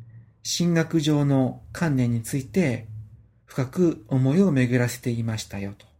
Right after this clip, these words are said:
これも瞑想というふうに言うんですね。日本では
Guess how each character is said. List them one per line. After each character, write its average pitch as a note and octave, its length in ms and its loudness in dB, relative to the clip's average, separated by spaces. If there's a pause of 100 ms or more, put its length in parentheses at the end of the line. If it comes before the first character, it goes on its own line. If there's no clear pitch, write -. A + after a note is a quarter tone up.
(2750)
こ - 120 -4
れ G3+ 100 4
も A3+ 180 6
瞑 D3+ 240 4
想 D3 300 2
と D3 180 -6
い A#2+ 40 2
う - 20 -4
ふ A#2 80 -8
う - 40 -6
に A2 100 -8
言 A2 80 -8
う - 20 -8
ん - 40 -10
で A2+ 100 -10
す - 120 -10
ね。 G#3+ 220 0 (4000)
日 D3+ 100 0
本 A3 220 4
で D3 100 2
は B2 460 2